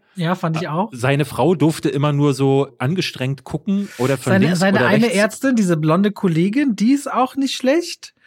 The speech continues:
Speaker 2: Ja.
Speaker 1: Und das Mädchen ist völlig drüber, aber auf die Dauer habe ich mich dran gewöhnt, dass sie so drüber ist.
Speaker 2: Nee, das Mädchen war furchtbar. Das fand ich, äh, es gibt aber noch ein anderes Mädchen, die so Liebesproblemchen hat. Die war wiederum ziemlich gut.
Speaker 1: Seine Stieftochter.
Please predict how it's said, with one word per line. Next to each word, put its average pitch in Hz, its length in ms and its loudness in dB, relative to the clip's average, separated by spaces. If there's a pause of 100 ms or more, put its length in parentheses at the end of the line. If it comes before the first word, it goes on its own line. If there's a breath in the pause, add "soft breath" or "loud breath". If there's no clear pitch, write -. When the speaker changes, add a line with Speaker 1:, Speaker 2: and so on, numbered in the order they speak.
(300 loud breath)
Speaker 2:
Ja. 120 260 2
Speaker 1:
Und 277 520 0
das 202 160 0
Mädchen 285 360 -2
ist 247 120 -8
völlig 269 320 2
drüber, 240 360 2
aber 196 280 0
auf 214 160 -2
die 190 140 -4
Dauer 240 260 2
habe 247 120 0
ich 220 100 -4
mich 226 140 -2
dran 208 260 -2
gewöhnt, 202 380 -2
dass 165 140 -2
sie 160 80 -4
so 139 140 -6
drüber 135 400 -6
ist. 147 320 -14 (100)
Speaker 2:
Nee, 127 240 2
das 143 140 -2
Mädchen 139 240 -2
war 117 100 -2
furchtbar. 92 560 -8
Das 101 140 -10
fand 110 200 -4
ich, - 180 -10
äh, 113 160 -2
es 113 120 -12
gibt - 160 -4
aber 139 140 2
noch 123 100 -4
ein 135 80 -6
anderes 160 440 -4
Mädchen, 113 480 -4
die 131 300 -2
so 110 160 -6
Liebesproblemchen 180 840 -4
hat. 110 200 -6
Die 170 140 -4
war 208 160 0
wiederum 185 460 0
ziemlich 143 340 -6
gut. - 420 -6
Speaker 1:
Seine 196 440 0
Stieftochter. 160 840 -6